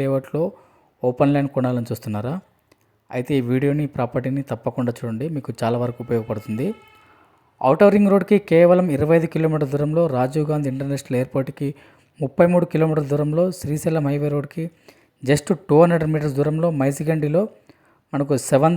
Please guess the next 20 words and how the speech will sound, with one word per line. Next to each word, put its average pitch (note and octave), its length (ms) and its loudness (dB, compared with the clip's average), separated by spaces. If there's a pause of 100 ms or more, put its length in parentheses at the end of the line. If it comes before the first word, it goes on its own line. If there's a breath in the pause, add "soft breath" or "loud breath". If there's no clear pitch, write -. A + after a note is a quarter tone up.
థర్టీ D#3 260 0
సెవెన్ D#3 260 0
స్క్వేర్ C#3+ 340 -2
యార్డ్స్ D#3 160 -2 (100)
ఓపెన్ C#3+ 240 -6
ప్లాట్ C#3 200 -4
సేల్కి B2+ 260 -6
రావడం A#2+ 220 -2
జరిగింది. A2+ 340 -4 (800 soft breath)
ఏడు C#3+ 180 4
వందల D3+ 280 2
ముప్పై C#3+ 280 0 (280)
ఏడు C3 180 0
గజాల C3 280 -2 (120)
ఓపెన్ C#3 240 -4
ల్యాండ్ D3 240 -2
మనకు C3 220 -4
అమ్మకానికి B2 420 -4
రావడం A2 220 -4
జరిగిందండి. A2 400 -6